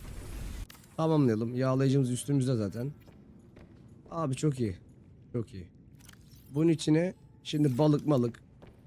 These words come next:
yumurta vesaire onun gibi şeyler koyacağım. Gücümüz bin yüze yükseldi bu arada. Bu güzel bir şey.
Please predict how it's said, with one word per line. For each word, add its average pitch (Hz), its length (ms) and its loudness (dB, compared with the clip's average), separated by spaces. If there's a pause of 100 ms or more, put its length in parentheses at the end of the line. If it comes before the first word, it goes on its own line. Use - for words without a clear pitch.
(140)
yumurta 135 500 2 (400)
vesaire 135 460 -2
onun 147 180 4
gibi 135 140 2
şeyler 135 300 2
koyacağım. 120 440 0 (380)
Gücümüz 135 400 2
bin 151 120 6
yüze 143 280 6
yükseldi 120 480 2
bu 110 80 0
arada. 107 380 -2 (200)
Bu 120 100 0
güzel 117 260 0
bir 110 60 0
şey. 131 280 -4